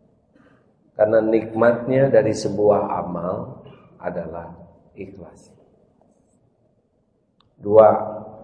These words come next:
yang kedua yang tidak bisa kita hindari dalam hidup ini sepenuhnya, ada berusaha menghindar. Ini wajah-wajah, maaf ya, jangan tersinggung. Ini pasti bikin dosa ini wajah ini ya.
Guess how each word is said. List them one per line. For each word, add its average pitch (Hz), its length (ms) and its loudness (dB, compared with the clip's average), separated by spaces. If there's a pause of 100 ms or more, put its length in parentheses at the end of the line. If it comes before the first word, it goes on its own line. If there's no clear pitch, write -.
(840)
yang 117 240 -2
kedua 139 400 8
yang 143 160 6
tidak 127 320 6
bisa 123 240 -2
kita 127 240 -2
hindari 120 480 4
dalam 110 400 6
hidup 104 260 -4
ini 110 220 -4
sepenuhnya, 110 800 -4 (960)
ada 110 260 2
berusaha 101 540 -2
menghindar. 90 720 -6 (800)
Ini 135 180 -2
wajah-wajah, 120 800 6
maaf 110 380 -2
ya, 104 260 0
jangan 98 160 -4
tersinggung. 90 600 -10 (840)
Ini 139 320 -6
pasti 131 320 -4
bikin 113 320 -4
dosa 110 320 -4
ini 92 240 -12
wajah 87 400 -14
ini - 220 -20 (100)
ya. 92 80 -20